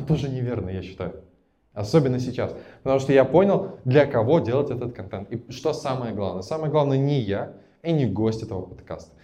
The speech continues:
Самое главное это зритель. Это самое вообще ключевое, что должно, э, меня волновать. Это зритель. Что он думает, что он чувствует, что он понимает, что для него важно, что ему важно донести, чтобы ему было полезно и его жизнь поменялась.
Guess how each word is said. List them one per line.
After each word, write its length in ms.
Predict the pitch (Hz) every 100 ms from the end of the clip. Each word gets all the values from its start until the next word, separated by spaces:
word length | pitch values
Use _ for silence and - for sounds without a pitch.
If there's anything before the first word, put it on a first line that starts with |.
| -
Самое 340 | - 190 160 110
главное 360 | 147 131 107
это 160 | - 101
зритель. 480 | 92 90 82 - - _ _ _ -
Это 320 | 123 123 113
самое 520 | - 190 180 147 120
вообще 760 | 113 117 110 139 113 - 98 -
ключевое, 640 | 120 - 123 104 151 151
что 460 | 95 - 127 135 131 - _ -
должно, 920 | 104 110 110 120 131 120 - 101 98
э, 40 |
меня 220 | 98 113 117
волновать. 440 | 110 87 85 85 - _ _ _ -
Это 340 | 151 165 -
зритель. 520 | 95 98 92 90 92 -
Что 180 | 160
он 160 | 165 123
думает, 260 | 107 107 104
что 120 | 151
он 80 | 143
чувствует, 320 | - - 104
что 140 | -
он 100 | 143
понимает, 720 | 139 160 143 113 123 135 104 -
что 200 | - 135
для 140 | 123
него 280 | 123 113 110
важно, 360 | 113 127 127
что 180 | - -
ему 260 | 131 135 131
важно 300 | 120 117 110
донести, 440 | 107 110 104 -
чтобы 260 | 143 107 101
ему 180 | 117 110
было 180 | 101
полезно 360 | 98 104 117 120
и 140 | 123
его 320 | 143 135 110 117
жизнь 240 | 110 -
поменялась. 480 | 101 87 82 78